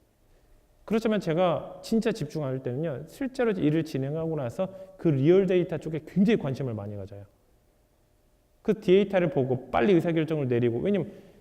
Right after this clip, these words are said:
이미 그때는 자동차가 주행 중이거든요. 그래가지고 그때는 일 초가 의사결정이 느려지면요, 그럼 벌써 몇 킬로 가 있어요.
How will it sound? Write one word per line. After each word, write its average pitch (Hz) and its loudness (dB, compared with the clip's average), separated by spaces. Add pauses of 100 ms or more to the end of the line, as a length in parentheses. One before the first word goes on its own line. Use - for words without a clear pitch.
(240)
이미 214 6
그때는 180 0
자동차가 160 0
주행 180 2
중이거든요. 160 0
그래가지고 196 0
그때는 165 0 (400)
일 262 6
초가 262 4
의사결정이 180 4
느려지면요, 156 0
그럼 170 -4
벌써 185 2
몇 135 0
킬로 147 -6
가 123 -4
있어요. 101 -12